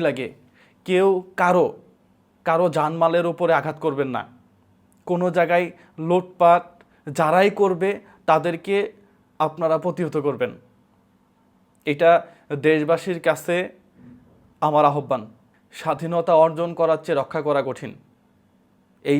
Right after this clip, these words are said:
স্বাধীনতা অর্জন হওয়ার পরে আমাদের দিকে কেউ যেন, কেউ যেন তাক তুলে একটা কথা না বলতে পারে। দেখেন, আপনি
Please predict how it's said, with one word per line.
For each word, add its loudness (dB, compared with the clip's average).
স্বাধীনতা -4
অর্জন -2
হওয়ার -2
পরে 6
আমাদের 0
দিকে -4
কেউ 2
যেন, 0
কেউ 0
যেন 0
তাক 2
তুলে 0
একটা -4
কথা -2
না -2
বলতে -6
পারে। -4
দেখেন, 2
আপনি 0